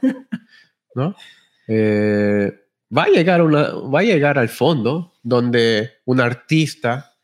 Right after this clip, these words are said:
Speaker 2: ¿no? va a decir, "¿Sabes qué? Ya no puedo pagar la renta próximo mes, ya no puedo comer, ¿sabes qué? Ya está difícil". Y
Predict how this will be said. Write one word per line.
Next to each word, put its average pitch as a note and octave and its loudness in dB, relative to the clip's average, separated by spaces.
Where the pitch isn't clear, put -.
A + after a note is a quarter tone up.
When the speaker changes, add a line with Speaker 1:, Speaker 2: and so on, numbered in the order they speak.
Speaker 2:
¿no? B2 -4
va A2+ 4
a A2+ 4
decir, A2+ 0
"¿Sabes A#2+ -2
qué? D3 -2
Ya B2 0
no B2+ -2
puedo B2 0
pagar A#2 2
la A2+ 2
renta G#2+ -2
próximo G#2 -4
mes, C#3+ -2
ya A2 -2
no A2 -2
puedo G#2 -2
comer, C3 -2
¿sabes G2 -4
qué? B2 -4
Ya G#2 -2
está G#2 -6
difícil". F3 -2
Y D#3 2